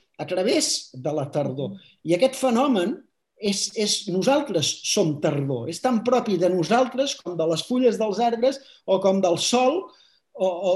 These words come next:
o, o de, no? El, el sol és tardor, nosaltres som tardor, i aleshores, si deixem de fer abstracció del concepte tardor, si deixem de teoritzar sobre el concepte tardor,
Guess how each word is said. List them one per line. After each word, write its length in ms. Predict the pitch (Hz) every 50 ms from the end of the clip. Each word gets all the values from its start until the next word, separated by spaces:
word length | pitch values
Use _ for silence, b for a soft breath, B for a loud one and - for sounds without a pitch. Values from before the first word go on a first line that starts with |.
| 185 208
o, 140 | 185 165 156 160 156 151 147 151 - - - - 143 156
o 60 | 180 156
de, 100 | 165 - - - - 151
no? 160 | 175 220 262 254 - -
El, 120 | 156 170 175 160 160
el 60 | 156 -
sol 220 | - 226 240 262 240
és 100 | - - -
tardor, 420 | 226 208 196 226 247 262 247 - 196
nosaltres 680 | 185 202 190 175 226 247 254 233 - 220 220 202 - -
som 260 | - 240 233 220 214 - -
tardor, 640 | 196 170 160 156 165 180 226 240 226 240 381 - - _
i 100 | 180 175
aleshores, 340 | 175 180 190 233 220 - B B B B B
si 160 | - - 202 185
deixem 340 | 202 - - 262 285 277 247
de 100 | 240 233
fer 180 | - 254 233 -
abstracció 840 | - - - - - 185 - - - - - - 220 240 226 156 117 113 - _ _ _ _ _ _ _ _ -
del 240 | 139 170 180 180 185 -
concepte 640 | 190 170 165 - - 233 240 233 233 - - 156 151
tardor, 680 | - 160 143 135 143 143 151 208 247 233 233 339 - - -
si 160 | - - 170
deixem 240 | 175 175 226 240 233
de 120 | 220 208 -
teoritzar 800 | - 214 208 185 185 196 190 175 156 151 151 165 220 254 247 196 123 - _ _ _ _ _
sobre 280 | - - 196 185 185 180
el 100 | 170 180
concepte 480 | 190 190 190 - 226 226 226 - 196 190 -
tardor, 540 | 175 156 151 151 147 147 202 226 220 226